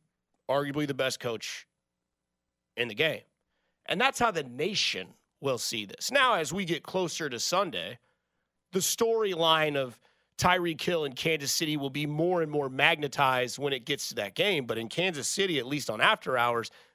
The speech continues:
that is what this is all about. And to me, the best part about this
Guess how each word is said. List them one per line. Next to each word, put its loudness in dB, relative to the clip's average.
that 4
is -2
what 0
this -2
is -2
all 0
about. -2
And 4
to 0
me, -2
the -2
best -2
part 2
about 0
this -2